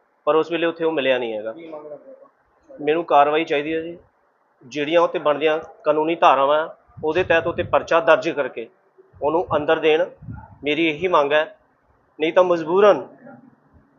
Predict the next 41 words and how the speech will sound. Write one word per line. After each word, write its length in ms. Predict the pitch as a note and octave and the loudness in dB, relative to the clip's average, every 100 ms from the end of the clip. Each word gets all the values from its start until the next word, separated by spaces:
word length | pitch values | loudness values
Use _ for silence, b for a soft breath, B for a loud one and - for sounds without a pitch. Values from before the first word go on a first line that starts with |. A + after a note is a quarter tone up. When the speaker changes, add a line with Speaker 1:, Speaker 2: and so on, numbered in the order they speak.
| _ - | _ -4
Speaker 1:
ਮਜਬੂਰਨ 500 | D#3 D#3+ D#3+ G#3 G#3+ | -2 0 2 4 4
ਮੈਨੂੰ 200 | F#3+ F#3+ | 2 0
ਕੋਈ 180 | F#3+ F#3 | 0 2
ਨਾ 80 | F#3 | 2
ਕੋਈ 180 | F#3 | 2
ਇਹੋ 160 | F3+ F#3 | 0 2
ਜਿਹਾ 120 | G3 | 2
ਕਦਮ 260 | F#3 E3+ E3+ | 2 2 0
ਚੱਕਣਾ 280 | F3 F3 E3+ | 0 0 0
ਪਏਗਾ, 280 | D#3 E3 | 0 2
ਫਿਰ 140 | F3+ F#3 | 0 -2
ਜਿਹਦੇ 240 | E3+ E3+ | -4 0
ਨਾਲ 100 | F3 | 0
ਜੇ 100 | F3 | -2
ਸ਼ਹਿਰ 240 | E3+ D#3 D#3+ | -2 0 0
ਦਾ 80 | |
ਕੋਈ 160 | E3 F3 | -2 -4
ਮਾਹੌਲ 320 | E3 C#3+ D3+ | 0 2 2
ਖਰਾਬ 260 | F3 D#3+ D#3 | 4 2 2
ਹੁੰਦਾ 160 | D#3+ | -2
ਹੈ, 60 | E3 | -6
ਕੁਛ 220 | E3 D3 | -6 -10
ਵੀ 60 | F3 | -8
ਹੁੰਦਾ 180 | D#3 D#3+ | -6 -6
ਹੈ, 160 | D#3+ b b E3 | -6 b b -10
ਇਹ 80 | |
ਜ਼ਿੰਮੇਵਾਰੀ 400 | D3+ D3+ D#3 D#3+ | -8 -4 -2 -2
ਪ੍ਰਸ਼ਾਸਨ 460 | D#3+ D3+ D3 C3+ D3+ | -4 -4 -2 -2 -4
ਦੀ 80 | D#3+ | -6
ਹੈ, 40 | |
ਕਿਉਂਕਿ 280 | E3+ D#3+ F3 | -8 -8 -6
ਗੱਲ 280 | - D3 F3 | 0 0 0
ਇਸ 220 | E3 D3+ | -4 -8
ਵੇਲੇ 160 | D#3+ E3 | -10 -8
ਮੇਰੇ 180 | D#3+ | -6
ਮਾਂ 320 | E3 C3+ C3 D#3 | -4 0 2 2
ਦੀ 160 | E3 | 0
ਹੈ 300 | D3+ F#3 - _ _ - | -2 -2 -8 _ _ 0
ਔਰ 300 | D#3 F#3 F#3+ - - | 6 8 6 -4 0
ਇਹਨਾਂ 220 | F#3 G#3 | 4 4
ਦੀ 220 | A3 A3 | 4 -2